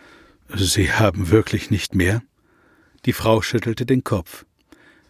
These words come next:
Die Sichtung der Auslage ging schnell und ließ nur Platz für einen Sieger.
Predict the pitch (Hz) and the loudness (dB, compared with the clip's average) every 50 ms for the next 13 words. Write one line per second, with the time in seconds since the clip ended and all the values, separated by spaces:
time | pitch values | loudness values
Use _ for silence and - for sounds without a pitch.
0 | _ _ - 151 147 - 214 226 - - - 135 120 110 104 113 - - 123 123 | _ _ 2 2 4 6 4 4 4 4 2 2 4 4 2 0 4 4 4 4
1 | - - 123 113 110 95 117 104 - 107 101 101 95 - - - 107 101 87 82 | 4 2 2 0 2 2 0 0 0 0 0 0 -2 0 2 2 2 2 2 -2
2 | - - - _ - 123 104 110 123 113 - - 123 104 - - - 117 - - | -6 -10 -12 _ -4 -4 0 0 0 0 0 -2 -2 -4 -2 0 0 0 0 -2
3 | - - 139 - 107 110 107 110 120 120 - - 156 135 98 - 95 82 - | -2 0 0 0 2 0 2 2 2 0 0 2 2 2 2 0 -6 -6 -6